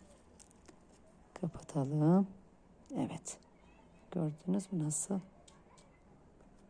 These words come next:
Evet, bu şekilde yüzeyden hemen ektim. Bu bir kök mü? Tam anlayamadım ama kökleri ayrı, tamam. Kökleri ayrı, ayıralım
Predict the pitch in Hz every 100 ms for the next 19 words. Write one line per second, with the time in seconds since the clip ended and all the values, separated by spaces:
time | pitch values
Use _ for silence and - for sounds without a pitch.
0 | - - - - - - 151 - 180 170
1 | - 175 147 165 156 156 151 151 147 151
2 | 147 - 190 185 - - - - - -
3 | - - - - - 285 - 208 220 220
4 | 277 - 165 - - - - - 233 -
5 | 202 - 175 170 170 160 - - - -
6 | - - - - - - 202 196 196 180
7 | 180 196 180 175 202 226 170 - - -
8 | - 180 185 185 165 156 156 - 139 -
9 | - - - - - - - - - -
10 | - 127 - - - - - - -